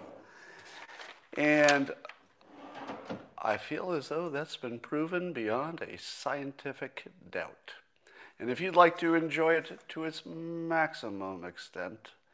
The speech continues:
all the provocation, and there will be some, all you need is a cup or a mug or a glass, a tankard, chalice or stein, a canteen, jug or flask, a vessel of any kind. Fill it with what? Your favorite liquid.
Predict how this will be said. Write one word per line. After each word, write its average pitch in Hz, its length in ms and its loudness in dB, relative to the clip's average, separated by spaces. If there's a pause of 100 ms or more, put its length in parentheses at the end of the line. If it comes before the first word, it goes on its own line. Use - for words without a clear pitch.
(1000)
all 101 300 0
the 123 80 -4
provocation, 135 920 2 (520)
and 92 180 -10
there 127 160 -4
will 170 240 -4
be 214 220 -8
some, 139 380 -2 (1160)
all 180 100 8
you 175 140 8
need 170 140 4
is 147 120 2
a 156 60 -4
cup 156 220 6
or 135 80 4
a 120 40 2
mug 113 160 4
or 110 100 2
a 101 40 -4
glass, - 260 -2
a 110 60 -8
tankard, 95 320 -4
chalice - 300 -4
or 90 60 -10
stein, 107 580 0
a 95 100 -4
canteen, 120 640 -4
jug 127 180 2
or 117 60 2
flask, 143 320 6
a 202 80 4
vessel 180 560 2 (560)
of 143 200 -2
any 87 300 -6
kind. 95 640 0 (640)
Fill 202 300 0
it 220 100 0
with 175 480 0 (440)
what? 113 320 -2 (600)
Your 156 120 -8
favorite 160 300 0
liquid. 160 280 -6